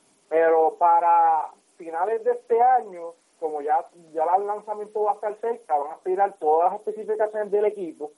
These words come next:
y van a tirar todos los juegos que van a salir, que hasta ahora muchas compañías como Ubisoft, como, este, como Bethesda, muchas compañías así se han,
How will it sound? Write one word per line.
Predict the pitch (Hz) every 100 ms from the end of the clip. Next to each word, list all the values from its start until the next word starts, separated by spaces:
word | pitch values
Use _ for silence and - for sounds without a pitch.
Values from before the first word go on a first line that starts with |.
| _ _ _ _
y | 151
van | 156
a | 160
tirar | 175 190 196 _
todos | 170 180 202
los | 208
juegos | 208 220 220 214
que | 160
van | 170
a | 208
salir, | 185 220 214
que | 180
hasta | 156 - - - 156
ahora | 156 196 226 175 - _ _ _ _ _
muchas | 160 165 208
compañías | 220 220 190 214 -
como | 185 156
Ubisoft, | 151 202 220 214 214 202 196 - _ _ _ -
como, | 175 165 165 160 156 156
este, | 151 _ 156 151 147 143
como | 151 151
Bethesda, | 143 139 170 185 196 196 196 _ _
muchas | 156 156 196
compañías | 226 240 233 240 233 226
así | 254 220 190
se | 170
han, | 165